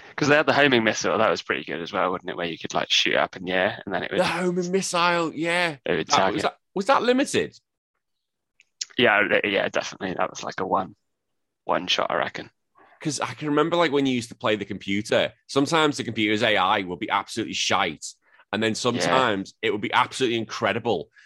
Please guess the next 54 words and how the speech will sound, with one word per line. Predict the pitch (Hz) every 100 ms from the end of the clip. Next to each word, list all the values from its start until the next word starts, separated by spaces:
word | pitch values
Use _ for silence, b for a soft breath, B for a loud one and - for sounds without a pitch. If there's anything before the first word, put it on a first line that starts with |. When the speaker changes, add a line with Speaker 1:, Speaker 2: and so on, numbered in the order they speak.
| b
Speaker 2:
And | 104 107
they | 107
would | 104 101
Speaker 1:
Yeah, | 95
Speaker 2:
fucking | 85
Speaker 1:
like, | 107 -
Speaker 2:
beat | 127
you. | 120
Speaker 1:
laser | 117 127 131 131 113 117
precision. | 117 107 113 98 80 - _ _
Speaker 2:
Yeah, | 139 139 101 -
with | 120 165 123
the | 156
wind | 135 147 165 147
as | 117
well. | 120 139 135 95 - _ -
'Cause | 131
you | 185
could | 202 175
do | 156
some | 175 147
amazing | 113 113 120 135 143 135 110
trick | 120 127
shots | - 147 104 -
with | 120 113
the | 110
wind | 104 117 117 90
Speaker 1:
Yeah, | 80 78
Speaker 2:
and | -
Speaker 1:
yeah. | 90
Speaker 2:
have | 107 120
a | 113
proper | 120 110
spoon | 113 - 127 117 110
back | 107 110 110
on | 127 123
someone. | 127 123 120 90 76 b b b b -
And | 117
that, | 123 117
you | 143
felt | 123 131 127
like | 123
a |
god. | 101 - 110 101 101 - -
If | 110
you | 147
could | 135 139
do | 120 123 131
that. | 127 92
So | -
basically, | 120 143 156
the, | 135 107 - -
that | 87
you, | 107 131